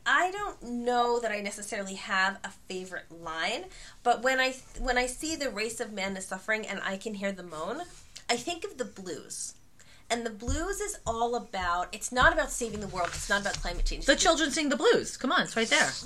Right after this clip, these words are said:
Speaker 1: That's, but I hear the blues in this particular,
Speaker 2: Okay.
Speaker 1: in this particular line, and the blues isn't about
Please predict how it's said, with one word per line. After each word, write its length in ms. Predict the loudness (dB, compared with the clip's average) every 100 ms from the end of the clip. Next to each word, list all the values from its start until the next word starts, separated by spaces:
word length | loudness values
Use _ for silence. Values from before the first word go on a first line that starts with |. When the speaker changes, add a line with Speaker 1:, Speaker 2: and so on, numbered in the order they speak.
| 6
Speaker 1:
That's, 300 | 8 8 2
but 180 | 8 8
I 40 |
hear 460 | 8 2 2 4 4
the 100 | 2
blues 340 | -2 -4 -4 0
in 200 | 0 2
this 140 | 0
particular, 480 | -2 -4 -2 2 4
Speaker 2:
Okay. 320 | 6 4 2 -2
Speaker 1:
in 100 | -2
this 160 | -2
particular 460 | -4 -8 -6 -6 -6
line, 380 | -2 0 0 0 -12 -18 -6
and 140 | -4 -2
the 40 |
blues 280 | -2 -2 -2
isn't 260 | -4 -2 -2
about 420 | 0 2 2